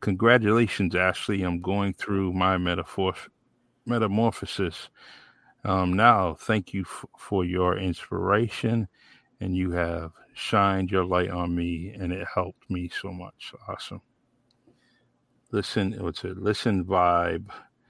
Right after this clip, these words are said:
dash, create. What's that? Pan Man?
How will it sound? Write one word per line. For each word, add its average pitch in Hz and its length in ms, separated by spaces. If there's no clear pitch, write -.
dash, 92 520
create. 92 640
What's - 160
that? - 220
Pan 67 300
Man? 69 280